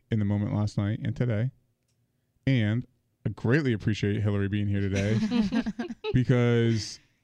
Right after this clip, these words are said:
Speaker 1: I think she put it well where for right now, since we're, like, days away, I will go into it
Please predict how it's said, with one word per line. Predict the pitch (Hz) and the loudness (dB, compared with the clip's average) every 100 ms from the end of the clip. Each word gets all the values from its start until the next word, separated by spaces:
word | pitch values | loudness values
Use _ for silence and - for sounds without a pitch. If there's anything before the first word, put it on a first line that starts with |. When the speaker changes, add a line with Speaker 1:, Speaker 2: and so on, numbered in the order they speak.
| _ - | _ -4
Speaker 1:
I | 107 | -2
think | - 107 98 | 0 -2 -2
she | - 120 | -4 -4
put | 104 110 | 0 0
it | 113 | 0
well | 107 120 | 0 0
where | 123 107 110 | 0 0 -2
for | - 113 104 | -4 -2 0
right | 104 123 | 0 0
now, | 139 139 110 123 135 - | 0 0 0 -2 -6 -8
since | - 117 | -4 -2
we're, | 117 | 0
like, | 104 95 - | -2 -2 -2
days | 110 113 | 0 2
away, | 120 131 120 104 117 _ _ _ _ _ _ _ _ _ _ _ | 2 2 2 0 -4 _ _ _ _ _ _ _ _ _ _ _
I | 110 101 | -2 0
will | 98 | 0
go | 113 113 | 2 2
into | 131 - 139 | 0 2 2
it | 147 | 2